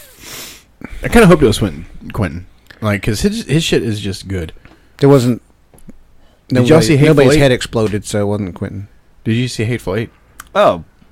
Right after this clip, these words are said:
Speaker 2: What?
Speaker 3: John Wick.
Speaker 2: Oh.
Speaker 1: John
Speaker 3: Directional debut with the twenty fourteen action film John Wick. So that makes
Speaker 1: Oh.
Speaker 3: sense.
Speaker 2: Cool.
Speaker 1: Oh, yeah, he did John
Speaker 3: Like,
Speaker 1: Wick.
Speaker 3: the action
Speaker 1: Okay.
Speaker 3: scenes were
Speaker 1: And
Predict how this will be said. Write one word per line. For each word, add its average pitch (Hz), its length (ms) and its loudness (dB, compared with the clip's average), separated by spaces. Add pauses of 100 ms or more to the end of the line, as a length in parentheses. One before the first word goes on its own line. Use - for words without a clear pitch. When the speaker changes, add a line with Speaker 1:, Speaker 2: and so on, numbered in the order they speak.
(120)
Speaker 2:
What? 113 120 -6
Speaker 3:
John 131 240 2
Wick. 127 320 -4 (1300)
Speaker 2:
Oh. 127 180 -4 (1120)
Speaker 1:
John 110 100 -2
Speaker 3:
Directional 123 400 0
debut 107 600 0
with 92 180 -4
the 95 60 -14
twenty 98 260 -8
fourteen 98 400 -8
action 92 360 -10
film 82 300 -10
John 90 220 -8
Wick. 95 200 -8 (1300)
So - 100 -14
that 190 120 0
makes 151 160 4
Speaker 1:
Oh. 107 40 0
Speaker 3:
sense. 101 280 -6
Speaker 2:
Cool. - 260 -12
Speaker 1:
Oh, 156 100 6
yeah, 160 180 10
he 127 100 6
did 131 180 0
John 113 220 2
Speaker 3:
Like, - 0 -
Speaker 1:
Wick. 127 180 0
Speaker 3:
the 65 60 -12
action 95 200 0
Speaker 1:
Okay. 113 180 2
Speaker 3:
scenes 92 360 -10
were 90 220 -6
Speaker 1:
And 87 80 -12